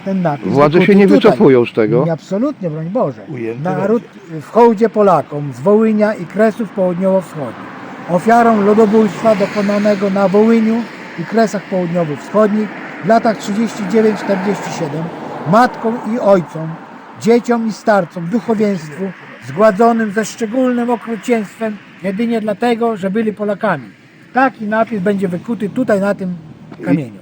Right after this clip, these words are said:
Speaker 2: I, ile trwała walka o ten napis, o wyraz ludobójstwo?
Speaker 1: O wyraz ludobójstwo i cały napis trwała walka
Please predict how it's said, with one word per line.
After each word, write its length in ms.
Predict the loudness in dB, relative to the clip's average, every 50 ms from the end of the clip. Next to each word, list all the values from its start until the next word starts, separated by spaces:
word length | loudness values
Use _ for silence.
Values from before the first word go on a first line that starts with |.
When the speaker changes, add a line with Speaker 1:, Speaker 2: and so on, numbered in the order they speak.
| -4 0
Speaker 2:
I, 40 | 2
ile 140 | 2 2
trwała 360 | 2 0 -2 0 2 4 4 4
walka 340 | 4 4 2 2 2 0
o 60 | -2 0
ten 200 | 0 -2 0 0
napis, 320 | 0 -2 -2 -4 -4 -2
o 80 | 0 2
wyraz 340 | 4 6 6 6 4 4
ludobójstwo? 720 | 2 0 2 4 2 4 4 2 0 0 -4 -10 -12 -12 -12 -8 -8
Speaker 1:
O 120 | -8 -4
wyraz 340 | -2 0 2 2 2 0 0
ludobójstwo 760 | -4 -2 -2 0 2 2 2 2 0 -4 -8 -2 -2 0 0
i 120 | -2 -4 -4
cały 320 | 0 0 0 2 0 0
napis 640 | 0 2 4 2 2 2 -2 -8 -14 -14 -18 -20 _ _ _ _
trwała 380 | -16 -2 2 4 6 6 6 6
walka 560 | 4 4 4 4 2 0 -2 -4 -4 -6 -8